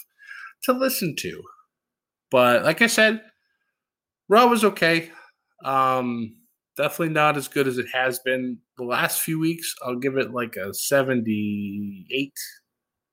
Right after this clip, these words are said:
It's a C plus. Um, so we'll see how Hell in a Cell is for the Raw matches. SmackDown, like I said, will be recorded Friday night after the show. Come out Saturday.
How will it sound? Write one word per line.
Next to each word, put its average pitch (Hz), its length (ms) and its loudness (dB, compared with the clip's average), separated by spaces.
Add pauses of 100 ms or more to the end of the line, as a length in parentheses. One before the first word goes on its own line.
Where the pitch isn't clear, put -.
(100)
It's - 160 -20
a 107 60 -8
C 127 200 -8
plus. - 580 -2 (1000)
Um, 98 720 0 (1700)
so 92 200 0
we'll 104 100 0
see 143 240 4
how 131 240 4
Hell 135 240 2
in 127 100 4
a 117 60 2
Cell 120 320 4
is 117 240 4
for - 140 -6
the 104 100 -6
Raw 123 240 4
matches. 127 640 -2
SmackDown, 147 380 0
like 135 160 0
I 139 60 4
said, 139 260 -2
will 131 80 2
be 123 160 0
recorded 127 540 0
Friday 170 260 4
night 160 220 4
after 156 240 0
the 151 80 -6
show. 156 240 0
Come 151 180 -6
out - 160 -6
Saturday. 156 720 0